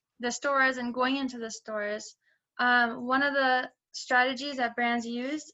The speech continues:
is pop-up stores, which is where they kind of have, like, a little exhibit pop up on the street or in the mall. And these ex-, little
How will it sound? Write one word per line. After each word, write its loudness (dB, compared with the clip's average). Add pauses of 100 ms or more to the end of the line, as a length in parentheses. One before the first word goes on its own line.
is 2 (120)
pop-up 0
stores, -8 (360)
which -6
is -4
where 2
they 0
kind 0
of -4
have, 2
like, -4 (100)
a -2
little 4
exhibit -2
pop 0
up 0
on -2
the -6
street -8
or -4
in -4
the -6
mall. 0 (360)
And 0
these -4
ex-, -10 (100)
little 0